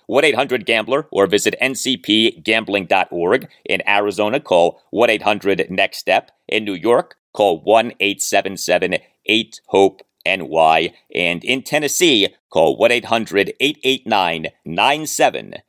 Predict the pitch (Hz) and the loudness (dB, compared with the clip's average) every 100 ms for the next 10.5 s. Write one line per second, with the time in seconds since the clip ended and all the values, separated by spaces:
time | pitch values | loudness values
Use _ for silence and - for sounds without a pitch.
0 | _ - 92 - 78 52 50 - - _ | _ -4 -4 0 -2 -2 -6 -12 -16 _
1 | _ _ _ _ _ _ _ - 165 175 | _ _ _ _ _ _ _ 0 2 2
2 | 135 277 339 156 - - 110 95 - - | 2 0 0 -4 -10 -6 0 0 -2 -6
3 | 101 107 151 190 196 - _ _ - 147 | -4 0 0 0 -6 -12 _ _ -2 -2
4 | 160 127 226 269 262 240 - 214 - - | 4 2 4 -2 -8 -12 -4 -4 -2 -10
5 | - - 95 - 120 143 - - 101 110 | -10 -2 -2 4 4 4 0 -4 0 0
6 | 107 - 92 90 92 92 - 85 80 82 | 0 -2 0 2 2 2 0 -2 -2 -8
7 | 73 80 95 - 80 78 90 - - 113 | -4 2 2 2 0 2 0 -4 -4 -4
8 | 107 - 240 269 - 92 67 67 _ - | -2 0 0 -2 -6 -6 -6 -12 _ -6
9 | 90 - _ _ _ _ - 147 131 233 | -6 -8 _ _ _ _ -2 0 2 4
10 | 240 240 262 - | 4 2 -2 -8